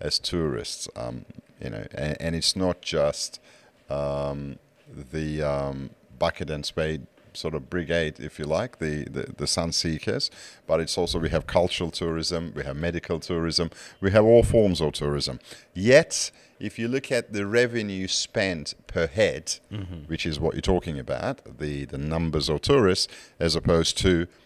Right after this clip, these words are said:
Speaker 1: the tourism revenue, so the revenue, average revenue spent per head, um, one would have hoped that it was higher.
Speaker 2: Mm-hmm.
Speaker 1: In other words, one would have hoped that we had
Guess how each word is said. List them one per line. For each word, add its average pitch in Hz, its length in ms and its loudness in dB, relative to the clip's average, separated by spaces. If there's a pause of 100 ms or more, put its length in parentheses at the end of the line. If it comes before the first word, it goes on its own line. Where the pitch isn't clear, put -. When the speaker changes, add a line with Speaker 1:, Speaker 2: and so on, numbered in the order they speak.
(160)
Speaker 1:
the 87 100 -4
tourism 82 480 0
revenue, 95 500 4
so 95 220 2
the 85 140 0
revenue, 82 580 2 (100)
average 85 420 0
revenue 80 380 -2
spent 76 360 -4
per 71 160 -6
head, 107 260 0 (580)
um, 82 340 0
one 107 280 4
would 107 120 2 (120)
have 90 240 0 (720)
hoped - 560 2 (380)
that 82 720 0
it 82 180 -8
was 82 160 -2
higher. 65 400 -2 (280)
Speaker 2:
Mm-hmm. 82 300 -10 (420)
Speaker 1:
In 87 120 -2
other 87 200 2
words, 80 320 -2
one 90 200 0
would 82 100 -4
have 78 140 0 (180)
hoped 80 380 -2 (280)
that 78 600 -4 (240)
we 87 160 0
had 80 280 -2